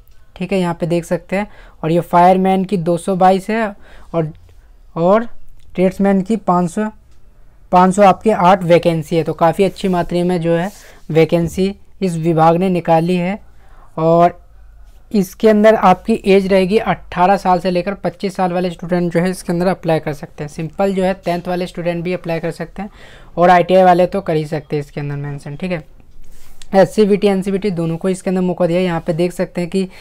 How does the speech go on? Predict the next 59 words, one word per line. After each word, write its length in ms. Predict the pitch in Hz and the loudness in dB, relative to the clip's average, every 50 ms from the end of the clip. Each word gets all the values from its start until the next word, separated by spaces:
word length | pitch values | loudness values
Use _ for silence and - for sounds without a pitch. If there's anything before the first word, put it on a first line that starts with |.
| - - - - - - - | -20 -20 -20 -20 -12 -4 -2
किस 140 | 196 185 - | -2 -2 0
किस 240 | - 226 214 180 - - | 0 0 0 0 -2 -8
स्टेट 340 | 180 - - 190 190 185 196 | -6 -2 0 0 0 0 0
में 120 | 196 196 | 0 0
ये 80 | 196 190 | 2 0
निकला 260 | 180 175 - 180 190 | 0 0 0 -2 -2
है, 60 | 196 | -2
तो 140 | 196 - 180 | -4 -4 -4
जहाँ 280 | 160 165 151 170 180 - | -4 -4 -4 -4 -6 -4
पे 60 | - 190 | -4 -4
आपको 300 | 185 180 - - 185 170 | -4 -4 -6 -10 -12 -12
पास 340 | - - 175 170 165 - | -8 -6 -6 -6 -6 -6
लगता 240 | 170 165 165 - 180 | -8 -10 -8 -8 -8
है 60 | 175 | -6
वहाँ 140 | 156 151 156 | -6 -6 -6
पर 180 | 147 - 175 165 | -6 -4 -6 -4
जो 140 | 156 156 156 | -4 -4 -6
है 120 | 180 226 - - - - - - - - - 165 | -8 -10 -12 -18 -20 -20 -20 -20 -20 -12 -10 -10
इसके 260 | 156 - - - 185 | -10 -6 0 2 2
अंदर 220 | 175 170 175 175 | 4 4 4 2
जो 140 | 165 156 156 | 4 4 2
है 60 | 160 | 2
आप 200 | 170 196 208 - - - - | 2 0 0 -4 -10 -6 -6
अप्लाई 380 | 175 - - 160 165 180 214 214 - - - - | -4 -2 0 0 0 0 0 -4 -10 -12 -4 0
कर 100 | 190 160 | 0 0
सकते 360 | 151 - 151 - - - - 147 | 0 -2 -10 -10 -12 -14 -10 -10
हैं, 120 | 143 143 | -10 -8
ठीक 200 | - 196 196 190 | -6 -6 -2 -2
है। 100 | 190 160 | -2 -2
तो 120 | - - | -2 -4
ये 180 | 160 151 156 160 | -6 -4 -2 -2
आप 120 | 165 165 156 | -2 -2 -4
देख 200 | 147 160 165 165 | -4 -6 -6 -4
सकते 260 | 165 175 160 - - | -4 -6 -6 -6 -8
हैं 100 | 151 - | -8 -6
कहाँ, 280 | - 160 151 156 151 - - - - - - - - - - - - - - - | -6 -6 -6 -6 -6 -10 -16 -20 -20 -20 -20 -20 -20 -20 -20 -20 -20 -20 -14 -8
कहाँ 200 | - 160 156 156 151 | -4 -4 -2 -4 -4
पे 140 | - - 147 | -4 -6 -6
है, 140 | 160 185 202 - - | -6 -6 -10 -12 -8
ठीक 160 | - 196 175 | -8 -6 -4
है। 120 | 175 156 156 - - - - - - - - - - - - - - - | -4 -6 -6 -8 -14 -20 -20 -20 -20 -20 -20 -20 -20 -20 -20 -20 -6 0
और 160 | 185 185 202 214 | 4 4 6 4
इसके 240 | 202 - - - | 4 0 2 2
अंदर 220 | 208 196 202 208 208 | 2 4 4 4 2
एक 240 | 220 202 196 196 180 | 4 2 2 2 4
बात 220 | 196 208 202 202 | 4 4 4 4
और 140 | 196 196 190 | 4 2 2
ध्यान 260 | 180 180 180 185 185 | 4 2 2 4 2
रखें 240 | 180 180 - 208 214 208 | 0 0 -2 -4 -6 -4
कि 100 | - 196 | -4 -4
यहाँ 240 | 185 170 165 175 | -4 -4 -4 -6
पे 160 | 175 - 202 190 | -6 -4 -4 -2
जो 80 | 185 180 | 0 0
है 60 | 185 | 0
आपका 280 | 185 175 - - 185 | 0 -2 -2 -2 -2
रिटन 320 | 165 156 151 147 - 180 180 | 0 0 -2 -4 -4 -6 -6
टेस्ट 300 | - 185 180 175 - 185 | -4 -4 -4 -4 -6 -8
होता 240 | 180 175 - 190 170 | -8 -6 -6 -6 -6
है 140 | 180 196 | -6 -6